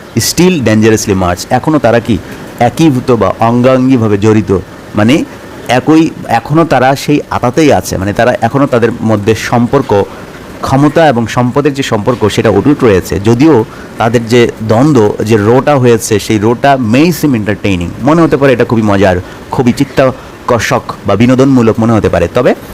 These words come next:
সম্পদ এবং ক্ষমতার যে বন্ধন সেটা এখনও মারাত্মকভাবে অঙ্গাঙ্গিভাবে জড়িত। এই হচ্ছে দুটি লাইনের পুরো এই, আহ, এডিটোরিয়ালটির, মানে, সারসংক্ষেপ।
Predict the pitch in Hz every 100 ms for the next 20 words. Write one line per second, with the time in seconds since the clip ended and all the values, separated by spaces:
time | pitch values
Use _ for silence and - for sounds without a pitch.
0 | - - 120 127 196 185 147 127 127 123
1 | 110 95 - - - 107 113 117 151 143
2 | 117 101 - 110 104 - 143 101 101 104
3 | 107 131 151 117 120 107 92 - - -
4 | - 120 120 127 131 131 135 120 107 104
5 | 95 - - - - - 160 147 123 -
6 | 175 - - - - - - 101 123 147
7 | 110 98 139 - - - - - 175 196
8 | 127 - - - 98 92 - - 92 92
9 | 85 - 127 151 117 101 92 175 - -
10 | - - - - - 104 95 - 120 -
11 | 101 - 82